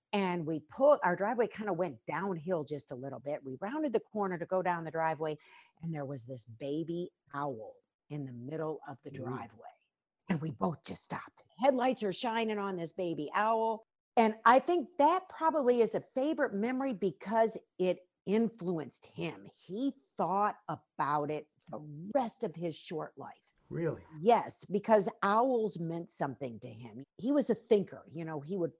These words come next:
Speaker 1: process things in his head. I, I,
Speaker 2: <laughs>
Speaker 1: I don't wanna use the word from a spiritual standpoint. He would analyze things. And so, you know, he analyzed that owl. You know, the owl was a sign of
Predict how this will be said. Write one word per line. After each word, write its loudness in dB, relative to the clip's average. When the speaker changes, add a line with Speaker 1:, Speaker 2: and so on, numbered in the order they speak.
Speaker 1:
process 0
things -4
in -4
his -8
head. 0
I, 2
I, 0
Speaker 2:
<laughs> -6
Speaker 1:
I 4
don't 6
wanna 2
use 0
the 2
word 0
from -4
a -4
spiritual -2
standpoint. -6
He -2
would 4
analyze -2
things. -8
And -6
so, 0
you -2
know, -2
he -4
analyzed -6
that -8
owl. -8
You -10
know, -10
the -10
owl -2
was -12
a -14
sign -4
of -2